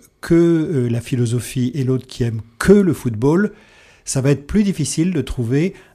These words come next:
un champ de partage de vie commun. Mais dans un autre registre, beaucoup plus inconscient, il me semble, beaucoup plus en profondeur,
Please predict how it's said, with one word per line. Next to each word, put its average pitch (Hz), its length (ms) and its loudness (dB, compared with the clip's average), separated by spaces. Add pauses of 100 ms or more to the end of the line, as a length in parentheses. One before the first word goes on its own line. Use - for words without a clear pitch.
(140)
un 127 120 -4
champ 170 400 -4
de 139 120 -4
partage 131 600 -6
de 123 100 -4
vie 151 360 -4 (120)
commun. 95 320 -6 (680)
Mais 196 320 0 (880)
dans 120 160 -4
un 139 120 -2
autre 226 280 -4
registre, 107 560 -6
beaucoup 151 320 -8
plus 131 300 -4
inconscient, 113 720 -6
il 151 100 -4
me 107 100 -8
semble, 143 280 -6
beaucoup 131 240 -6
plus 113 200 -4
en 107 60 -4
profondeur, 120 680 -8